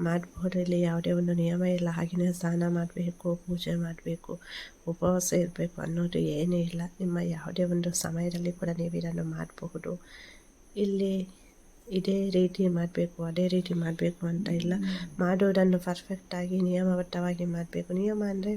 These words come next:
ಮಾಡೋದ್ರಲ್ಲಿ ನಂಬಿಕೆ ಇರಬೇಕು. ನಿಮಗೆ ನೀವೇನ್ ಅನ್ಕೊಳ್ತೀರಾ, ಅದಾಗುತ್ತೆ ಅನ್ನುವ ಕಾನ್ಫಿಡೆನ್ಸ್ ಇರ್ಬೇಕು, ಆ ದೈವ, ದೇವರ ಮೇಲೆ ನಂಬಿಕೆ ಇರ್ಬೇಕು. ಈ ತಂತ್ರವನ್ನು ನೀವು ಐದು ದಿವಸ ಕಂಟಿನ್ಯೂ ಆಗಿ ಮಾಡ್ಲೇಬೇಕಾಗುತ್ತೆ. ಈ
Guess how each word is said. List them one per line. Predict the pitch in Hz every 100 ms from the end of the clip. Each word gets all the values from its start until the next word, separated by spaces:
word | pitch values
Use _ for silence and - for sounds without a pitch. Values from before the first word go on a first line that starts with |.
| 190
ಮಾಡೋದ್ರಲ್ಲಿ | 185 190 190 190 180 180 170
ನಂಬಿಕೆ | 175 185 - 185
ಇರಬೇಕು. | 175 175 175 - 185 - - - - - -
ನಿಮಗೆ | 190 185 180 190 185 185 - - - -
ನೀವೇನ್ | 190 185 185 185
ಅನ್ಕೊಳ್ತೀರಾ, | 180 185 190 185 175 170 170
ಅದಾಗುತ್ತೆ | 165 170 175 185 190 175
ಅನ್ನುವ | 175 175 170 - -
ಕಾನ್ಫಿಡೆನ್ಸ್ | 175 175 175 190 190 185 190
ಇರ್ಬೇಕು, | 180 180 175 175 170
ಆ | 170 170
ದೈವ, | 170 175 175
ದೇವರ | 175 175 175
ಮೇಲೆ | 175 175
ನಂಬಿಕೆ | 175 170 175 175 180
ಇರ್ಬೇಕು. | 175 - 170 - - - - - - - - - - _ _ _ _ _ -
ಈ | -
ತಂತ್ರವನ್ನು | 202 - 190 190 190
ನೀವು | 190 185
ಐದು | 180 190
ದಿವಸ | 190 185 - 185
ಕಂಟಿನ್ಯೂ | 180 180 196 190 180
ಆಗಿ | 180 180 170
ಮಾಡ್ಲೇಬೇಕಾಗುತ್ತೆ. | 165 185 185 180 180 170 170 170 - 185 - - - -
ಈ | -